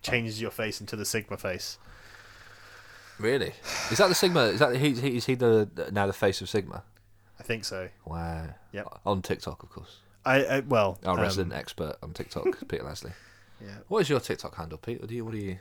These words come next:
Speaker 1: Um, Kinema T V.
Speaker 2: Kinema T V, and what sort of content do you produce on TikTok?
Speaker 1: I haven't produced TikTok in a long time.
Speaker 2: Oh, right.
Speaker 1: Anyway,
Speaker 2: I thought
Speaker 1: uh,
Speaker 2: you were
Speaker 1: there's
Speaker 2: here.
Speaker 1: also, uh, Lynn Ramsey
Speaker 2: Yes.
Speaker 1: from, uh, You Were Never Really Here and We Need to Talk About Kevin.
Speaker 2: I, I,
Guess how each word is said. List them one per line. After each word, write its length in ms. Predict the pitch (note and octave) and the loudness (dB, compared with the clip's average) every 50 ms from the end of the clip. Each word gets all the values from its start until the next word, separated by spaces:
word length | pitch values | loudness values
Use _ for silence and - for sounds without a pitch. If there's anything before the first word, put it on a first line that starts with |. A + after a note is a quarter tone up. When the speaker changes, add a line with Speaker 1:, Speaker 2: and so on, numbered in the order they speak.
| - - - - | -12 -20 -12 -6
Speaker 1:
Um, 500 | C#3+ C3+ B2+ B2+ C3+ D3 C#3+ C3+ B2 A#2 - | -4 -4 -2 -2 -2 -4 -4 -6 -8 -8 -8
Kinema 180 | D3 D3 C#3+ C3 | -8 -8 -8 -8
T 140 | - - D3 | -8 -10 -8
V. 200 | D3 G3 F3 B2+ - - | -6 -6 -8 -8 -10 -6
Speaker 2:
Kinema 200 | - A#2 A2+ G#2+ | -4 -2 -2 -2
T 120 | - B2+ C3 | -2 -2 0
V, 100 | C#3 A#2 | 0 0
and 100 | F2+ F2+ | 0 -2
what 140 | G2+ A2 - | -2 -4 -4
sort 160 | D3 - F#2 | -6 -6 -6
of 40 | F2+ | -6
content 260 | - G#2 F2+ - F2+ | -6 -6 -6 -6 -6
do 40 | E2+ | -6
you 60 | F2+ | -8
produce 260 | F2 - F#2+ A#2 - - | -8 -8 -10 -10 -10 -10
on 60 | - | -12
TikTok? 320 | - - - - - - - | -14 -14 -14 -12 -14 -10 -8
Speaker 1:
I 60 | - B2 | -4 -4
haven't 140 | C3 B2+ B2 | -4 -4 -4
produced 220 | B2 B2 A#2 - - | -4 -4 -4 -2 -4
TikTok 280 | C3+ C3+ - C3+ C3 | -8 -6 -6 -8 -8
in 80 | C#3 C#3 | -8 -8
a 60 | C3+ | -8
long 100 | C#3 C3+ | -8 -8
time. 260 | - C3 A#2+ G2+ G2 - - - - - | -6 -6 -6 -6 -8 -14 -20 -20 -14 -10
Speaker 2:
Oh, 140 | G#2 A#2+ A#2+ | -8 -6 -6
right. 180 | G#2 A#2 A#2 - - - - - | -6 -6 -6 -8 -12 -20 -12 -4
Speaker 1:
Anyway, 260 | - F3+ D3 G#2+ F2+ - - - - | 0 0 0 0 -2 -6 -12 -10 -2
Speaker 2:
I 40 | C#3 | 2
thought 40 | C3+ | 4
Speaker 1:
uh, 220 | C3 C3 C3 C3 B2+ | 6 6 6 6 6
Speaker 2:
you 60 | B2+ | 6
were 60 | G2+ A#2 | 6 8
Speaker 1:
there's 140 | C#3 C3+ | 8 10
Speaker 2:
here. 40 | C#3+ | 10
Speaker 1:
also, 440 | D3+ C#3 - C#3+ B2+ B2 B2 A#2+ A#2+ - - | 8 10 12 12 12 12 12 10 8 6 2
uh, 320 | B2+ B2 A#2+ A#2+ A#2 A#2 A2+ | 2 4 4 4 4 4 2
Lynn 200 | A#2+ C#3 C#3 C#3 | 0 0 0 2
Ramsey 400 | C3+ B2 A#2+ A#2 A#2+ C3 D#3 F#3 - _ _ - - - - - - - - | 0 0 0 -2 -2 -4 -4 -6 -10 _ _ -20 -20 -20 -20 -20 -20 -10 2
Speaker 2:
Yes. 480 | - A2+ C#3 D3+ - - - - - - - - - - _ - - - | 6 6 6 6 4 -6 -8 -10 -14 -16 -20 -20 -20 -20 _ -20 -20 -18
Speaker 1:
from, 420 | _ - A#2+ A#2 A#2 A2+ G#2+ A2 A2+ - | _ -4 -2 -2 -2 -2 -6 -10 -10 -6
uh, 460 | A#2+ A2+ A2 A2 G#2+ G#2+ G#2 G#2 G#2+ G#2+ | -4 -2 0 0 0 0 0 -2 -2 -2
You 160 | A2+ A#2+ A#2+ | 0 2 6
Were 340 | A#2+ A#2+ A#2 A2+ A2 G#2+ G#2+ | 6 6 8 8 6 4 4
Never 260 | A2 A#2 B2 A#2 A#2+ A2+ | 2 2 2 2 2 0
Really 220 | A2+ A2 G#2 G2+ | 0 -2 -4 -2
Here 280 | - A2+ A2+ A2+ A#2 B2 - | -2 -2 -2 -2 -2 -4 -6
and 160 | A2+ G#2+ G#2+ G2+ | -8 -8 -8 -6
We 100 | G#2+ G#2+ | -6 -6
Need 140 | G#2+ G2+ - | -6 -8 -8
to 40 | - | -10
Talk 120 | G#2+ - | -6 -6
About 140 | A2 - - | -6 -6 -4
Kevin. 320 | - G#2+ G#2 B2 C#3+ D#3 E3+ - - | -4 -4 -4 -4 -6 -6 -10 -12 -10
Speaker 2:
I, 60 | - | -10
I, 280 | - D2 G#2+ A2+ A#2 - | -6 -4 -4 -4 -4 -6